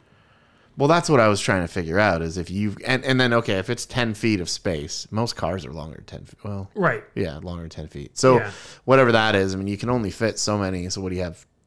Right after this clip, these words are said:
Speaker 1: thirty, forty, fifty cars?
Speaker 2: That's what I can't figure is, like, from a, from a layout standpoint, like, how much room do you need?
Speaker 1: Yeah, I don't know. I'm gonna look up and see if it
Speaker 2: Because,
Speaker 1: says
Speaker 2: I mean, like, if
Speaker 1: anything
Speaker 2: you go
Speaker 1: about
Speaker 2: to, a, like, a, I'm thinking some of, like, the, the outdoor amphitheaters I,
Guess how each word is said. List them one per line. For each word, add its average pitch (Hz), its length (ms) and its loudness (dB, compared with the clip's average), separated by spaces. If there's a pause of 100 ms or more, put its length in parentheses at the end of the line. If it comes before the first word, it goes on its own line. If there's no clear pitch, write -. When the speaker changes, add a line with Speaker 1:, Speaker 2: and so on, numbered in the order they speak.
(160)
Speaker 1:
thirty, 98 440 -4
forty, 98 340 -4
fifty 98 300 -10
cars? 107 540 -8 (340)
Speaker 2:
That's 233 160 -2
what 311 60 4
I 240 40 4
can't 170 220 0
figure 190 220 0
is, 131 160 0
like, 135 120 0
from 147 240 0
a, 131 240 2 (100)
from 143 180 0
a 131 80 2
layout 143 440 2
standpoint, 113 480 -4
like, 110 120 -4
how 127 160 -2
much 139 160 -2
room 135 280 2
do 120 60 -2
you 113 140 -4
need? 120 400 -2 (480)
Speaker 1:
Yeah, 101 180 2
I 80 100 -2
don't 85 160 -8
know. 87 220 -10
I'm 110 140 -2
gonna 120 120 2
look 104 220 -2
up 95 140 -2
and 87 120 -12
see 92 220 -6
if 80 140 -10
it 196 80 -10
Speaker 2:
Because, 180 220 0
Speaker 1:
says 175 40 0
Speaker 2:
I 190 40 0
mean, 180 120 0
like, 160 120 2
if 156 80 -2
Speaker 1:
anything 170 120 -2
Speaker 2:
you 196 60 8
go 175 160 4
Speaker 1:
about 160 120 -4
Speaker 2:
to, - 0 -
a, - 40 -8
like, 131 100 -2
a, 123 300 -4
I'm 123 80 -6
thinking 139 240 0
some 139 140 -2
of, 127 60 0
like, 117 120 -4
the, 113 340 -8
the 131 180 0
outdoor 131 360 2
amphitheaters 113 680 -4
I, 107 180 -6